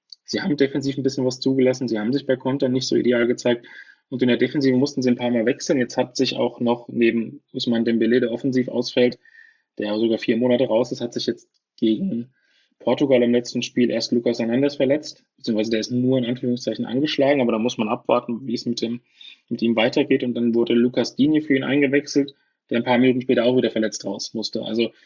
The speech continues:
die Personalfrage ist da ein bisschen ungeklärt. Vielleicht muss Frankreich dann wieder auf Benjamin Pavard zurückgreifen, der eine etwas unglückliche Gruppenphase gespielt hat. Vielleicht sind die Franzosen da zu knacken, aber das ist schon, ähm, ein hohes Niveau, auf dem man da meckert.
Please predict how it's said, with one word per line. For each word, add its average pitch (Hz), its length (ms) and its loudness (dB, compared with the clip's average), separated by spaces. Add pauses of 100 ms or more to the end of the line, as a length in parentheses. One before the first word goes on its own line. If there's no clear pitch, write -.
(180)
die 120 60 -6
Personalfrage 123 1200 2
ist 123 220 -4
da 120 40 0
ein 117 120 0
bisschen 120 280 -4
ungeklärt. 139 540 2 (320)
Vielleicht 135 320 -2
muss 135 580 0 (240)
Frankreich 127 480 0
dann 120 180 -2
wieder 117 240 4
auf - 200 -8 (100)
Benjamin 117 420 0
Pavard 135 500 -2 (640)
zurückgreifen, 139 640 4
der 123 80 4
eine 120 140 0
etwas - 500 -4
unglückliche 180 480 0
Gruppenphase 147 540 2
gespielt 131 340 2
hat. 135 200 0 (1000)
Vielleicht 107 300 0
sind 113 100 0
die 104 80 0
Franzosen 107 440 -4
da 107 140 2
zu 110 120 -4
knacken, 113 340 -4
aber 110 260 2 (460)
das 107 200 -2
ist 113 180 0
schon, 110 400 0
ähm, 110 360 0
ein 117 80 -4
hohes 120 280 4
Niveau, 107 280 0
auf 104 100 -10
dem 110 140 -6
man 107 100 -8
da 107 80 -4
meckert. - 380 -10